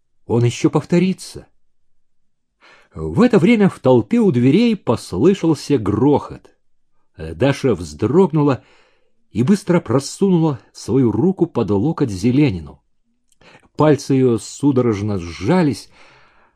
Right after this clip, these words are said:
Раздвинув толпу, на середину зала вышел в сопровождении товарищей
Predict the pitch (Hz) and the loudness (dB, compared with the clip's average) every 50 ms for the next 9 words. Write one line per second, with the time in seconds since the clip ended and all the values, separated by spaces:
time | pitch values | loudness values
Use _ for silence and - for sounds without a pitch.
0 | _ _ - 82 80 - 120 131 113 95 92 127 208 226 196 180 - - - - | _ _ -14 -8 -2 0 0 0 0 -2 -2 0 2 4 2 2 0 0 -4 -2
1 | 113 113 107 95 - _ - 180 190 180 175 151 139 127 - - 127 117 120 113 | 0 0 0 0 -4 _ 0 2 4 4 4 2 0 -2 -2 -2 -2 0 0 2
2 | 127 156 143 127 107 90 78 76 78 117 147 160 156 151 139 123 107 95 90 123 | 0 0 0 0 -2 -4 -6 -6 -4 -2 0 2 2 2 2 2 2 2 2 2
3 | 147 139 - - 127 117 107 92 - - - - - 95 - - 95 98 98 101 | 0 0 0 -2 -2 0 0 0 -2 -4 -14 -10 -10 -8 -8 -4 -4 -2 -2 -2
4 | 95 85 78 87 123 143 143 135 123 123 117 107 - - 98 95 92 92 117 165 | -2 -4 -6 -2 0 0 0 0 0 0 -2 -2 -2 -4 -2 -2 0 0 0 0
5 | 170 156 147 131 - - - 143 135 117 95 - | 2 0 0 -2 -4 -2 2 2 2 2 2 -4